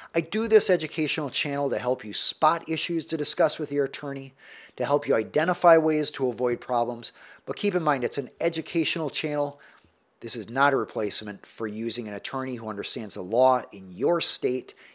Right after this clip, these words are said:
in your jurisdiction, and can take the time to understand your particular goals and concerns and exceptions that might apply to you. I'd love for you to get the exclusive free resource that we make available to subscribers.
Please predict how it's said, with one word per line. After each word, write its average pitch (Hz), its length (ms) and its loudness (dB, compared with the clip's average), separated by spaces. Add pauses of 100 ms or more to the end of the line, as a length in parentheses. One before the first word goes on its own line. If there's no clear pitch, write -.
in 95 160 -16
your 147 260 4
jurisdiction, 123 720 0 (320)
and 151 140 -10
can 185 180 -4
take 208 240 0
the 240 60 -4
time 180 260 -4
to 175 60 0
understand 156 540 -2
your 143 200 4
particular 156 720 -4
goals 170 600 2
and 120 120 -8
concerns 151 720 -4 (300)
and 120 100 -10
exceptions 143 640 0
that 104 240 -6
might 113 180 -4
apply 92 320 -8
to - 160 -16
you. 82 220 -14 (1080)
I'd 104 140 -6
love 139 360 4
for 151 260 -4
you 92 540 -8
to - 140 -4
get 107 520 -4 (300)
the 104 140 -10
exclusive - 880 -2
free 135 380 -6
resource 101 840 -2
that 92 220 -10
we 117 160 -8
make 117 260 -4
available 95 400 -6
to - 160 -8
subscribers. - 960 -4